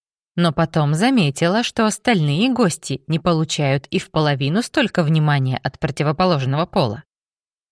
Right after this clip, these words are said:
И вот что им, спрашивается, нужно? Платье у Дженни более чем неброское.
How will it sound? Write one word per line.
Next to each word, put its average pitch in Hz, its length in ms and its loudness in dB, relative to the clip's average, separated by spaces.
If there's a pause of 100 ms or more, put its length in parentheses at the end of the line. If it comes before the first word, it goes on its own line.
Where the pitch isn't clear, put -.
(260)
И 151 100 0
вот 151 220 -2
что - 260 -2
им, 370 380 -2
спрашивается, 151 920 -2
нужно? 160 520 0 (500)
Платье 185 480 0
у 220 80 4
Дженни 208 420 2
более 151 500 2
чем 147 360 -2
неброское. 202 680 -2